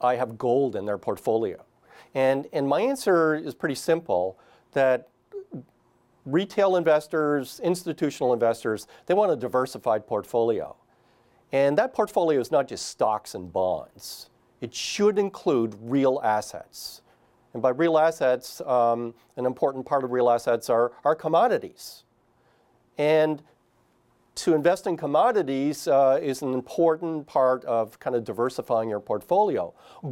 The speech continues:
Gold is one piece of that complex, the commodities complex.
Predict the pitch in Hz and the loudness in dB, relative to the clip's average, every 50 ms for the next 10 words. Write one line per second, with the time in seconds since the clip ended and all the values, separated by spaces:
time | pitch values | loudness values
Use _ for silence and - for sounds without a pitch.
0 | 113 - 190 233 285 262 170 131 131 143 147 - - _ _ _ _ - 156 151 | -4 0 2 2 4 4 2 2 0 -2 -4 -6 -12 _ _ _ _ -4 -2 -2
1 | 147 131 - 131 117 120 117 135 151 170 190 196 180 - - - - 214 190 151 | -2 -2 -4 -8 -12 -6 -2 0 2 2 0 -2 -6 -12 -18 -14 -8 -8 -6 -6
2 | 123 - - - - - _ _ _ _ _ - 139 131 131 123 117 143 127 123 | -6 -10 -12 -14 -16 -18 _ _ _ _ _ -2 0 0 0 0 0 2 2 2
3 | 123 127 - _ - - - 127 120 123 120 - - 87 76 - - - - 110 | 2 0 -4 _ -10 -4 -2 0 0 -2 -4 -8 -10 -10 -10 -12 -10 -8 -8 -8
4 | - - 120 117 113 113 110 120 107 110 104 - - - 107 107 104 - 113 78 | -6 -4 0 2 2 2 0 -4 -8 -8 -10 -8 -4 -2 -2 -2 -2 -2 -4 -4
5 | 73 - - - - - - | -4 -8 -16 -18 -18 -18 -18